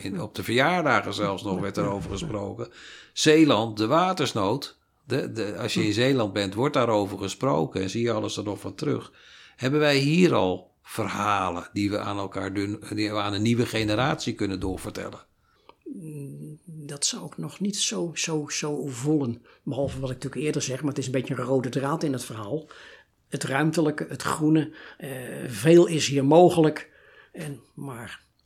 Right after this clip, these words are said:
Speaker 1: Historie is er nog
Speaker 2: en,
Speaker 1: niet
Speaker 2: en
Speaker 1: zoveel.
Speaker 2: hist-, historie no-, nog niet. En, maar goed, daarom kijk ik graag. De historie maak je nu. En daarom zei ik zojuist, en over tien jaar kijken we terug naar Almere, Floriadestad. Met een bijzondere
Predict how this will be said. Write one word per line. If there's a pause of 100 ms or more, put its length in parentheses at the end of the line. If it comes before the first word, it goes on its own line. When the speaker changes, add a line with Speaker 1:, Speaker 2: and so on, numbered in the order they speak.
Speaker 1:
Historie
is
er
nog
Speaker 2:
en,
Speaker 1:
niet
Speaker 2:
en
Speaker 1:
zoveel.
Speaker 2:
hist-,
historie
no-,
nog
niet. (380)
En, (440)
maar
goed,
daarom
kijk
ik
graag. (340)
De
historie
maak
je
nu. (160)
En
daarom
zei
ik
zojuist, (260)
en
over
tien
jaar
kijken
we
terug (240)
naar
Almere,
Floriadestad.
Met
een
bijzondere